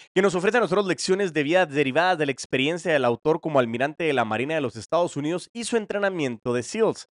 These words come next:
Y en esto vamos a comenzar a ver diez puntos importantes en los próximos tres episodios que nos van a permitir a nosotros conocer un poquito más con relación al impacto que puede llegar a tener este libro, todas las recomendaciones que nos da, cómo le aplicamos este contexto al mundo de las ventas,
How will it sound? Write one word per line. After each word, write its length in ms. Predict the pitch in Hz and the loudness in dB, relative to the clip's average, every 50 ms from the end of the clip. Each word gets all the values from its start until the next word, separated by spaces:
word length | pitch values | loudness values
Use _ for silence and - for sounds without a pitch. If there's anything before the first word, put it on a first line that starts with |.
| _ _ _ _ _ | _ _ _ _ _
Y 120 | - 180 202 | 4 4 6
en 80 | 233 | 6
esto 360 | 240 226 - - 180 180 170 - - | 4 2 2 2 0 0 0 0 0
vamos 220 | 151 175 185 180 | 2 2 0 0
a 40 | 180 | -4
comenzar 300 | 175 160 139 135 160 160 | -6 -6 -4 -2 0 2
a 60 | 156 | 2
ver 240 | 147 156 160 165 - _ _ _ _ _ _ - | 4 2 2 0 -4 _ _ _ _ _ _ 2
diez 200 | 190 220 214 - | 4 4 4 4
puntos 400 | - 208 214 196 - 196 151 160 | 0 -4 -2 0 2 0 2 0
importantes 640 | 151 143 127 143 143 - - 156 147 131 147 147 135 | 0 -2 0 0 0 2 2 2 2 2 0 -2 -2
en 80 | 147 127 | -2 -2
los 140 | 120 - - | -2 -4 -2
próximos 580 | - 143 139 - 131 127 120 110 - - - _ _ | -2 -4 -2 -4 -4 -4 -4 -6 -6 -10 -16 _ _
tres 200 | - 160 160 175 | 2 2 4 2
episodios 500 | 175 - 202 180 180 151 123 127 135 - _ _ _ _ _ _ _ - | 0 -4 -4 0 2 2 2 2 -2 -6 _ _ _ _ _ _ _ -4
que 80 | 170 | -2
nos 80 | 165 165 | -2 -2
van 100 | 202 208 | -2 -4
a 60 | 214 | -4
permitir 340 | - 208 196 180 160 - 190 | -2 -4 -4 -4 -4 -4 -6
a 60 | 190 | -4
nosotros 420 | 180 170 - - 160 - 175 165 - | -6 -6 -6 -6 -8 -8 -8 -10 -8
conocer 260 | 156 139 117 143 151 | -8 -8 -6 -6 -6
un 80 | 156 | -8
poquito 280 | 143 143 - - - 151 | -8 -10 -10 -6 -6 -4
más 320 | 151 151 143 135 - - | -2 -4 -4 -6 -8 -10
con 100 | - 135 | -8 -6
relación 400 | 117 117 113 113 107 - 127 127 | -4 -2 -2 -2 -2 -2 -2 -2
al 140 | 127 120 110 | -2 -2 -2
impacto 480 | 107 104 95 _ - 127 - _ - 101 | -4 -6 -6 _ -6 -6 -6 _ -14 -18
que 100 | - - - | -18 -10 -6
puede 140 | 135 135 127 | -4 -4 -2
llegar 160 | 117 120 123 | -2 -2 -2
a 40 | - | -2
tener 300 | - 107 107 107 - - - | -4 -6 -8 -8 -10 -12 -14
este 240 | 135 - - 156 | -14 -8 -4 -4
libro, 360 | 139 127 120 117 120 123 - _ _ _ _ _ _ _ _ _ _ _ _ _ _ - | -2 0 0 0 -2 -4 -4 _ _ _ _ _ _ _ _ _ _ _ _ _ _ 2
todas 240 | 190 202 220 226 220 | 4 4 6 6 6
las 140 | 202 185 160 | 6 4 2
recomendaciones 840 | 151 - 139 143 143 - 143 120 117 117 110 107 117 127 143 147 - | 2 0 -2 -2 -2 -2 -4 -4 -4 -4 -4 -6 -4 -4 -6 -6 -4
que 80 | 143 | -4
nos 140 | 123 113 104 | -4 -2 -2
da, 140 | 120 127 - | -2 -4 -4
cómo 240 | - 156 156 165 175 | -4 -4 -2 0 0
le 180 | 170 160 151 139 | 2 2 2 2
aplicamos 680 | 131 - - 110 101 - - 165 180 180 156 123 - | 0 -2 -6 -10 -8 -6 -4 -4 -4 -4 -6 -8 -10
este 200 | 131 - - 143 | -10 -10 -10 -10
contexto 520 | - 127 117 104 - 139 135 - - - 113 | -8 -8 -8 -6 -6 -6 -6 -6 -6 -6 -6
al 80 | 107 | -4
mundo 260 | 101 110 117 120 117 127 | -4 -6 -6 -4 -2 0
de 60 | 120 | 0
las 180 | 117 113 107 | 0 0 0
ventas, 420 | 110 127 120 101 - 120 120 - | -2 -4 -4 -2 -4 -4 -4 -6